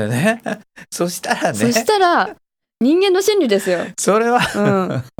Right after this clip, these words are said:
Speaker 2: Lですよ。
Speaker 1: <laughs> そりゃそうなるよね。
Speaker 2: で、まあ、妹も「Mくらいでいいよ」みたいなことを言ってて、
Speaker 1: うん。
Speaker 2: 「Mでいい」みたいな。「食べるんだったらL買ってきて」って言われて。
Speaker 1: うん。
Speaker 2: 値段が一緒って思って。
Speaker 1: <laughs> そ-、それはね。
Speaker 2: それなら食べたいって思って、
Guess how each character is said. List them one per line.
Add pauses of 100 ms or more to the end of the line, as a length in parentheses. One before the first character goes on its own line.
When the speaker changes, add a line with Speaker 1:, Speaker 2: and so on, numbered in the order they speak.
(100)
Speaker 2:
L
で
す
よ。
Speaker 1:
<laughs>
そ
り
ゃ
そ
う
な
る
よ
ね。 (240)
Speaker 2:
で、
ま
あ、
妹
も
「M
く
ら
い
で
い
い
よ」
み
た
い
な
こ
と
を
言
っ
て
て、
Speaker 1:
う
ん。
Speaker 2:
「M
で
い
い」
み
た
い
な。 (200)
「食
べ
る
ん
だ
っ
た
ら
L (160)
買
っ
て
き
て」
っ
て
言
わ
れ
て。
Speaker 1:
う
ん。 (1040)
Speaker 2:
値
段
が
一
緒
っ
て
思
っ
て。
Speaker 1:
<laughs>
そ-、 (180)
そ
れ
は
ね。
Speaker 2:
そ
れ
な
ら
食
べ
た
い
っ
て
思
っ
て、